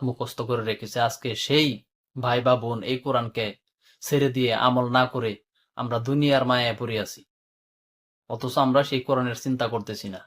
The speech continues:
আমরা দুনিয়ার মায়ায় পড়ে সকল কিছু ভুলে গেছি,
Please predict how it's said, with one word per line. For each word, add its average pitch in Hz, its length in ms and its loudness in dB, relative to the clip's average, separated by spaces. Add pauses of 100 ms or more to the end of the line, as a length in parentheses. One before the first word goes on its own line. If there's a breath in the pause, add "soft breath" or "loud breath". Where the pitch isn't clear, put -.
(100)
আমরা 127 260 2
দুনিয়ার 139 420 4
মায়ায় 127 340 4
পড়ে 175 180 -2
সকল 123 360 -4
কিছু 117 200 -8
ভুলে 104 260 -6
গেছি, 95 280 -12